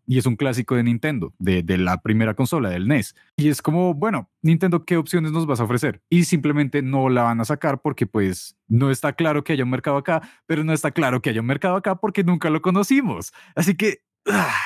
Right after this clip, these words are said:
y en muchas ocasiones eso termina siendo la única opción,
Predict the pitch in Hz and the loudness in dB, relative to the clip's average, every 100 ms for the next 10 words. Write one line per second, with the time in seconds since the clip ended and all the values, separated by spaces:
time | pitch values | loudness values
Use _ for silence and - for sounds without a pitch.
0 | - - 196 196 214 202 196 214 190 165 | -8 0 2 4 2 2 2 2 2 0
1 | - - 170 170 190 180 139 139 156 143 | -2 -2 0 2 2 4 2 2 0 0
2 | 143 - _ - 143 151 135 120 147 - | -2 -4 _ -4 -2 -2 -4 -4 -4 0
3 | 135 87 | 0 0